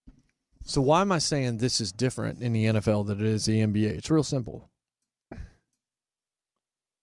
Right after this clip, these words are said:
As good as Kansas City looked,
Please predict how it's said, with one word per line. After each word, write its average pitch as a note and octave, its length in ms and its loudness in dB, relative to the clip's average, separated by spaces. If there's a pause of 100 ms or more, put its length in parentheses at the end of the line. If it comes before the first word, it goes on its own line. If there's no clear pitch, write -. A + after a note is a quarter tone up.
(1400)
As C3 280 4
good F#3 440 4
as C#3+ 260 0
Kansas C#3 420 -2
City C3 280 0
looked, A#2 460 -2